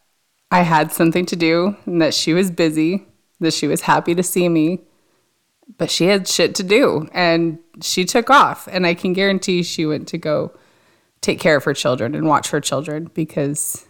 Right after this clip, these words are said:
that's her life and that's who she was. But she just basically gave me the John Wayne introduction to the spirit world and threw me in the deep end. And I was standing on the edge of this cliff over this waterway.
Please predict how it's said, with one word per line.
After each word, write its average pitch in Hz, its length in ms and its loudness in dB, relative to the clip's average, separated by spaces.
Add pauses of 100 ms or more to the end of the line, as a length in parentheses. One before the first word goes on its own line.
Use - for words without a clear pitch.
(160)
that's - 300 -2
her 151 120 0
life 143 380 -2
and 147 120 -4
that's 131 200 -6
who 151 100 -4
she 147 200 -6
was. 147 500 -8 (1080)
But 180 140 0
she 220 100 0
just 226 220 0
basically 202 440 2
gave 170 220 2
me 170 120 2
the 160 120 0
John 165 320 2
Wayne 160 200 2
introduction 156 580 0
to 156 80 -8
the 147 100 -2
spirit 156 440 0
world 139 280 0
and 139 160 -4
threw 160 200 2
me 160 100 4
in 151 80 4
the 151 80 2
deep 151 260 -2
end. 139 360 -4 (920)
And 170 120 2
I 180 80 4
was 180 120 4
standing 226 420 2
on 208 80 2
the 190 140 0
edge 175 160 0
of 170 80 -4
this 160 180 -4
cliff - 640 -8 (1120)
over 180 260 4
this 170 300 -4
waterway. 156 640 0